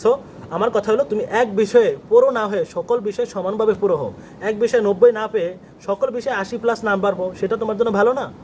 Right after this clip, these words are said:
অবশ্যই তোমার জন্য ভালো। তো আমি আশা করবো আজকের পর থেকে আমাদের এই মেন্টালিটি চেঞ্জ হয়ে যাবে যে আসলে আমি এই বিষয়টা পারি না বা এই অধ্যায়টা পারি না, এটা আমি পারি না, এরকম, মানে, এরকম দায়সারা ভাব থাকা যাবে না।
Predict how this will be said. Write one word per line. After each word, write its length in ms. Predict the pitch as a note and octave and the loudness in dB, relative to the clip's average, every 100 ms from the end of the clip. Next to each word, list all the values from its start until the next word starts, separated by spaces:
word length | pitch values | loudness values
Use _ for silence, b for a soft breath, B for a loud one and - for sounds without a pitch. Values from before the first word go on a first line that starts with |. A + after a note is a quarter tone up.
| - | -10
অবশ্যই 300 | F3 G#3+ C#4 | -6 -4 -4
তোমার 220 | A#3 G#3 | -4 -2
জন্য 200 | F#3 F3 | -2 -2
ভালো। 200 | C#3 A#2 - B B B | -4 -6 -10 B B B
তো 60 | G#3+ | 0
আমি 120 | A#3 | 2
আশা 220 | G#3 B3+ | 2 0
করবো 180 | B3+ B3+ | 0 0
আজকের 260 | G3+ - A#3 | 0 0 0
পর 180 | G#3+ | 0
থেকে 220 | G3+ A#3 B3+ | -4 -4 -2
আমাদের 260 | G#3 G#3 | 0 2
এই 60 | G#3+ | 2
মেন্টালিটি 420 | G3+ G3 A3 A3 | 2 -2 -4 -4
চেঞ্জ 260 | - B3 A3+ | 0 0 4
হয়ে 140 | G#3+ | 2
যাবে 200 | F#3 F#3 | 2 0
যে 100 | F#3+ | -2
আসলে 240 | F#3 G3+ | -2 -4
আমি 200 | A3 E3+ | -4 0
এই 120 | G3 G3+ | 2 2
বিষয়টা 380 | F3 - F#3+ | -2 -6 -6
পারি 240 | G3 G3+ G#3+ | -2 -2 -2
না 80 | G#3+ | 0
বা 60 | |
এই 60 | G3 | 0
অধ্যায়টা 260 | E3+ F#3 | 0 -2
পারি 240 | F3+ F#3+ G#3+ | -2 0 0
না, 140 | D4 - B B B | -2 -8 B B B
এটা 200 | G3 G#3 | -2 0
আমি 360 | G3+ G#3 G3+ F3+ E3 | 0 0 0 -2 -2
পারি 180 | A#3+ G#3+ | 2 2
না, 100 | D#3 A2 | 2 -4
এরকম, 320 | G3 G3+ G#3+ F#3 | -2 -2 -2 -6
মানে, 160 | F#3 F#3+ | -6 -2
এরকম 280 | G#3 A3+ F#3 | -2 -4 -2
দায়সারা 360 | F3+ F#3 G#3+ | -2 0 0
ভাব 120 | G3 F#3 | 0 -2
থাকা 200 | E3 F#3 | -4 -2
যাবে 200 | F3 F#3 | 0 0
না। 160 | B3+ | -4